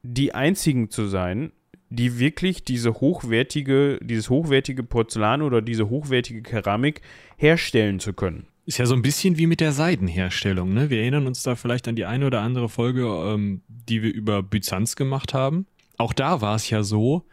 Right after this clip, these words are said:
Speaker 2: dass bis, oder Marco Polo war das, glaub ich, sogar.
Speaker 1: Ja, Marco Polo.
Speaker 2: Da könnt ihr eh noch mal reinhören, weil der soll wohl auch, also ich meine, der soll alles, ne? <laughs> Ist halt Marco Polo, der hat alles mitgebracht aus China. Da drin nie, nie vor,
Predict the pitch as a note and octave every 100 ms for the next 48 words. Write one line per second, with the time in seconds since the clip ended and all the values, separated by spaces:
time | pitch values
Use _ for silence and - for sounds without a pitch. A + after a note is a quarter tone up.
0 | _ _ - A2+ A#2+ - - - _ _
1 | - A#2 - D3 G3 - - - G#2+ F#2+
2 | G#2 - G2+ - D#3 F#2+ D#2+ D#2 - -
3 | E2 D#2 E2+ - G2 F2 C3+ C3 - A#2
4 | A2+ A2 G#2 G2+ A2 A2+ - - _ -
5 | - D#3+ C#3+ D3 C3 A#2 A2 A#2 A#2 A2
6 | G#2+ A#2 A2 B2 D3 B2 C3 G#2+ B2+ -
7 | _ _ - F2+ F#2 G2 G2 G2 G2+ G2
8 | G2+ B2+ - G#2 G#2 - - - - -
9 | - - - - G2+ G2+ G2 F#2 G2+ A2
10 | A#2 E2 - F#2 F2+ F#2+ F#2 G2+ F2 G2
11 | F#2+ G2 - - A#2+ G#2+ D#2 F2 A2 A#2+
12 | C#3+ G3+ D#3+ D#3 G3+ A3+ - -